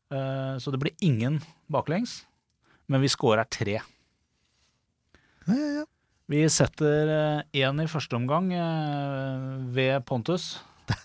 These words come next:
Speaker 1: Så får, eh, kampen satt seg litt, og i andre omgang så bare virkelig kjører de over Vålerenga.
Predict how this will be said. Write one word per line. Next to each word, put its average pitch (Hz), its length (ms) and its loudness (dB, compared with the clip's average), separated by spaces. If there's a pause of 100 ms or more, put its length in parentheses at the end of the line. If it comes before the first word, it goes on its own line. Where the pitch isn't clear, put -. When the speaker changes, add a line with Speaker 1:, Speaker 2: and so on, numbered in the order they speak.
(280)
Speaker 1:
Så - 220 -8
får, 131 320 -2
eh, 131 520 2
kampen 120 360 0
satt - 200 -2
seg 127 140 2
litt, 160 180 0
og 131 60 2
i 135 60 2
andre 107 220 2
omgang 117 200 0
så 135 140 -2
bare 127 460 -6 (760)
virkelig 131 380 0
kjører 107 600 0
de 143 80 2
over 120 200 0
Vålerenga. 123 520 2